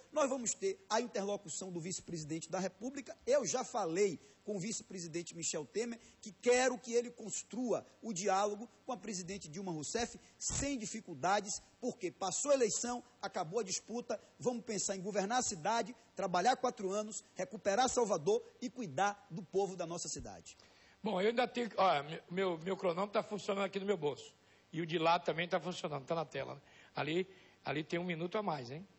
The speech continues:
Speaker 2: do meu aqui. Porque quando a minha fala não era pra ter contabilizado. Vamos fazer as coisas certinhas, pra não ter problema. Agora, Neto, que tristeza a orla marítima de Salvador. E João Henrique veio aqui e diz que quatro milhões é um cobertor,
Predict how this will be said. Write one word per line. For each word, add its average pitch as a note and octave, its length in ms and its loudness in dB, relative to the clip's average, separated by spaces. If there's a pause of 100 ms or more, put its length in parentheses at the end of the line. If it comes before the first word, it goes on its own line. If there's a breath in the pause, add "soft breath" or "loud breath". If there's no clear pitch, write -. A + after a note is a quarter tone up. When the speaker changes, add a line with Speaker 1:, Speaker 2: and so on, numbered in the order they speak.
(100)
Speaker 2:
do C3 120 -8
meu C#3 160 2
aqui. A#2 260 -6 (480 soft breath)
Porque D3 200 -14
quando E3 160 -2
a D#3+ 40 -4
minha F3 200 -2
fala F#3+ 340 4
não A#3 120 -2
era A3 120 0
pra F3+ 140 0
ter F3 320 -4 (320 soft breath)
contabilizado. D#3+ 760 -4 (400 soft breath)
Vamos E3 160 -2
fazer E3+ 240 2
as D3 140 -2
coisas E3+ 240 -2
certinhas, D3 540 -4 (380 loud breath)
pra C3+ 100 -2
não C#3+ 140 -2
ter D#3+ 120 -2
problema. A#2+ 480 -2 (400 loud breath)
Agora, F#3 280 4
Neto, F#3 300 2 (380 loud breath)
que G#3+ 100 -4
tristeza E3+ 500 0
a D3+ 60 6
orla D#3 160 4
marítima C#3 420 -4
de - 80 -12
Salvador. D3 480 0 (880 loud breath)
E A#3+ 120 2
João B3+ 200 6
Henrique G3+ 360 2
veio G3+ 180 4
aqui G#3 180 -2
e A#3+ 60 0
diz G3 100 -6
que B3 360 -2 (580 soft breath)
quatro G3+ 340 4
milhões F#3+ 360 2
é A3 60 4
um G#3+ 60 0
cobertor, F3+ 520 0